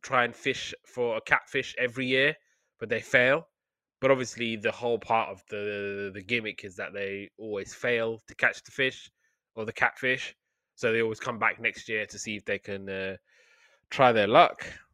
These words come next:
And there's Mister Knox and Cyril. And Mister Knox is a crocodile,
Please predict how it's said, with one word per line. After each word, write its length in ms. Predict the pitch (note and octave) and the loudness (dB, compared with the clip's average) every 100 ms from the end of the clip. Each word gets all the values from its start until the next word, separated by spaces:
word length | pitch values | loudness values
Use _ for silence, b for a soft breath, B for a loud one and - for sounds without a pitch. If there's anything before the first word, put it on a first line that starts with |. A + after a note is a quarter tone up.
| _ _ _ _ - | _ _ _ _ 2
And 640 | B2+ B2+ B2 A#2+ A#2+ - - _ _ _ _ | 6 8 6 4 -2 -10 -18 _ _ _ _
there's 200 | B2+ A#2+ | 2 2
Mister 260 | C3+ C#3 C3+ | 0 0 0
Knox 560 | C3 C#3+ - - - - | 6 4 4 -8 -12 -2
and 480 | A#2 A2+ A2+ A2+ A2+ | 2 4 4 0 -4
Cyril. 640 | - C#3 C3+ C3+ C#3+ C#3 _ _ _ _ _ _ _ _ _ _ _ _ _ _ _ _ | -2 4 6 6 4 0 _ _ _ _ _ _ _ _ _ _ _ _ _ _ _ _
And 420 | A2 A2+ G#2+ G#2+ | 6 8 6 4
Mister 220 | A#2+ - B2 | -4 -4 -2
Knox 260 | B2+ - | -2 -2
is 80 | G#2 | -8
a 60 | G2 | -4
crocodile, 880 | - A#2 A2+ A2+ A2+ A2 A2 A2 | -2 -2 2 6 8 6 4 -2